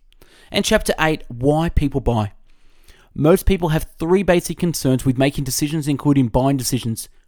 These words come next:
Cost, fear, risk. Cost, fear, risk. The motivation of benefit,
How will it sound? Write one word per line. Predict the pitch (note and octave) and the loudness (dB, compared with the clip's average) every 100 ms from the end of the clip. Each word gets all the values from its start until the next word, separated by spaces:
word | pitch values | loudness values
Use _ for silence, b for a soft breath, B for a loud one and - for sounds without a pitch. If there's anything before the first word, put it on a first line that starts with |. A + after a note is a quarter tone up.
| _ _ _ | _ _ _
Cost, | F3+ G#3 - - - _ _ _ _ | 0 2 -2 -12 -20 _ _ _ _
fear, | _ F3+ D#3 D#3 - _ _ _ _ | _ 0 2 0 -4 _ _ _ _
risk. | B2+ C3 - - _ _ _ _ | -2 -2 -4 -10 _ _ _ _
Cost, | - D#3 E3 - - | -6 -4 -6 -10 -16
fear, | - - B2+ A#2+ A2 - | -20 -4 -2 -2 -4 -10
risk. | A#2+ A#2 - - b b b b - | -6 -4 -6 -10 b b b b 2
The | |
motivation | D3 F3 F3 F3 - | 6 6 8 4 4
of | D3+ | 2
benefit, | D3+ D3+ - E3 - | 2 2 2 -2 -2